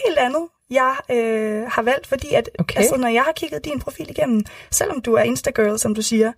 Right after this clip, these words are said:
Speaker 2: Åh, nej.
Speaker 1: så har du faktisk ikke særlig mange hashtags.
Speaker 2: Nice.
Speaker 1: Mm, det synes jeg faktisk også var lidt nice.
Speaker 2: Det vil jeg faktisk også sige, det overrasker mig lidt, fordi
Speaker 1: Mm.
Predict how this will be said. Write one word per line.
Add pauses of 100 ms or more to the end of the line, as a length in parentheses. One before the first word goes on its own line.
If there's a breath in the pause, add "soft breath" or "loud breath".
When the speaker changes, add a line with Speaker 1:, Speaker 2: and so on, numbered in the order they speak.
Speaker 2:
Åh,
nej. (320)
Speaker 1:
så
har
du
faktisk
ikke
særlig
mange
hashtags. (1000)
Speaker 2:
Nice.
Speaker 1:
Mm, (300)
det
synes
jeg
faktisk
også
var
lidt (140)
nice. (400 loud breath)
Speaker 2:
Det
vil
jeg
faktisk
også
sige,
det
overrasker
mig
lidt,
fordi
Speaker 1:
Mm.